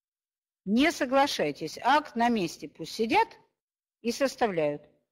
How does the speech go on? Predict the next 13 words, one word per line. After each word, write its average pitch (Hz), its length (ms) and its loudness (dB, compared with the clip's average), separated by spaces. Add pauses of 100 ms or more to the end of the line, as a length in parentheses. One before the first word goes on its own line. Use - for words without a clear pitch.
(360)
чтобы 220 380 2
в 202 60 -2
нем 233 280 4
расписались 208 800 0
и 180 60 0
ваши 247 480 0 (760)
свидетели. 160 840 -2 (4000)
Вот 294 320 2
вкратце 269 560 2
все, 262 300 2
что 240 320 2
касается 196 680 0
наших 156 520 -2